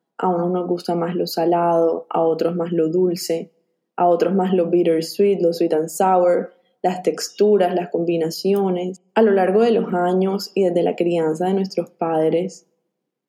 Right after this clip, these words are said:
siempre ha estado ahí la cultura de dieta, ¿no? Que no es más que una cantidad gigante de reglas, eh,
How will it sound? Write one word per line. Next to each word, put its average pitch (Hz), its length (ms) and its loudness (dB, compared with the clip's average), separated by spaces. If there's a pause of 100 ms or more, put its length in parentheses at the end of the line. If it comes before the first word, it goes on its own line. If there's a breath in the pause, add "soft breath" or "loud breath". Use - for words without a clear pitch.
(260)
siempre 196 420 0
ha - 20 0
estado 202 380 2
ahí 208 500 0 (220)
la 196 220 0
cultura 185 440 0
de 170 100 2
dieta, 190 380 0
¿no? - 220 -6 (580)
Que 208 120 0
no 196 80 2
es 185 120 -2
más 202 260 0
que 226 480 0 (320)
una 208 360 0
cantidad 202 720 2
gigante 202 460 0
de 196 140 2
reglas, 175 760 0 (100)
eh, 185 260 -4